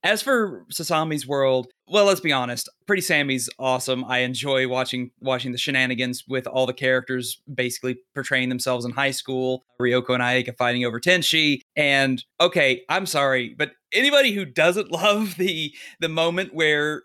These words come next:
Aika and Ryoko lean in real close, is like, "I've always loved you. Oh, hold me tight." Uh, and then the curtain falls down. It's like, "No, no, give me one more second. F-, finish it! No." And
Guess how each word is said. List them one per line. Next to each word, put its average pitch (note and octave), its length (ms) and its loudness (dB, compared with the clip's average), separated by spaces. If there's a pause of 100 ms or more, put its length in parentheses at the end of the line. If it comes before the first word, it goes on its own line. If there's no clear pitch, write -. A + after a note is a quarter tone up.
Aika D#3 280 2
and D#3+ 120 -6
Ryoko D#3 400 0
lean D#3 200 -2
in D#3 100 -4
real D3 120 -4
close, D3+ 280 -2
is D3+ 100 -8
like, D3+ 180 -2 (420)
"I've F3 240 -8
always F#3+ 340 -2
loved F3 240 -4
you. C#3+ 280 -12 (300)
Oh, C4 340 0
hold C4 340 0
me A3+ 140 0
tight." A#3+ 460 -8 (340)
Uh, A3 280 6
and F3 160 2
then F#3+ 120 2
the F3 100 2
curtain F3 260 -2
falls E3+ 220 2
down. F3+ 140 4
It's F#3 80 0
like, G#3 120 0
"No, E4 560 4 (100)
no, C#4+ 440 6 (100)
give B4 180 8
me F4 120 6
one D4+ 180 6
more C4+ 160 6
second. C#4 520 2 (280)
F-, F4 160 2 (140)
finish A4 400 6
it! A#3+ 200 2 (200)
No." G#4+ 540 4 (160)
And A3 340 2